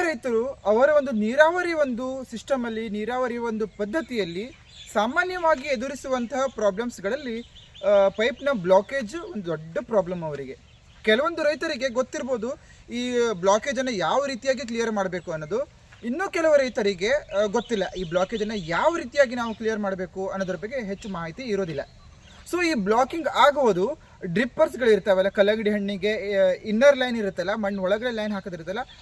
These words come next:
ಅದರಲ್ಲಿ ಬ್ಲಾಕೇಜಸ್‌ಗಳು ತುಂಬ ಆಗುತ್ತೆ. ಹೀಗೆ ಕಲ್ಲಂಗಡಿ ಹಣ್ಣು ಬೆಳೆಯೋರು ಈ ಒಂದು ಪ್ರಾಬ್ಲಮ್ನ ಜಾಸ್ತಿ, ಆ, ಸ-, ಜಾಸ್ತಿ ಪ್ರಮಾಣದಲ್ಲಿ ಕಾಣಿಸ್ಕೊಳ್ತಾರೆ. ಆ, ಅಂದ್ರೆ ಅವರು ಫಸ್ಟಿನ ವರ್ಷ ಅವರು, ಆ, ನೀರಾವರಿನ ಮಾಡುವಾಗ ಈ ಪ್ರಾಬ್ಲಮ್ ಜಾಸ್ತಿಯಾಗಿ ಕಾಣೋದಿಲ್ಲ ಅವರಿಗೆ.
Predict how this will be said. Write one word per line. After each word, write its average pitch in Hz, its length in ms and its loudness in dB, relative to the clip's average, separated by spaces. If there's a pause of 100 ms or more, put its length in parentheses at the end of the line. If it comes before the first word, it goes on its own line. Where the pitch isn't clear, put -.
ಅದರಲ್ಲಿ 285 460 -2
ಬ್ಲಾಕೇಜಸ್‌ಗಳು 202 680 0
ತುಂಬ 254 460 -6
ಆಗುತ್ತೆ. 196 500 0 (340)
ಹೀಗೆ 240 260 -4
ಕಲ್ಲಂಗಡಿ 269 460 2
ಹಣ್ಣು 285 220 0
ಬೆಳೆಯೋರು 240 500 0
ಈ 226 180 -8
ಒಂದು 226 280 -4
ಪ್ರಾಬ್ಲಮ್ನ 208 460 -4
ಜಾಸ್ತಿ, 202 560 -4
ಆ, 508 300 -10 (600)
ಸ-, 156 320 -8
ಜಾಸ್ತಿ 208 260 -2
ಪ್ರಮಾಣದಲ್ಲಿ 208 480 -4
ಕಾಣಿಸ್ಕೊಳ್ತಾರೆ. 185 640 -4 (840)
ಆ, 202 300 6
ಅಂದ್ರೆ 302 200 2
ಅವರು 262 160 6
ಫಸ್ಟಿನ 320 840 -2
ವರ್ಷ 302 280 4
ಅವರು, 233 520 2
ಆ, 165 520 0
ನೀರಾವರಿನ 254 440 2
ಮಾಡುವಾಗ 208 360 0 (120)
ಈ 202 80 -2
ಪ್ರಾಬ್ಲಮ್ 190 360 -4
ಜಾಸ್ತಿಯಾಗಿ 180 400 -4
ಕಾಣೋದಿಲ್ಲ 170 320 -6
ಅವರಿಗೆ. 139 320 -6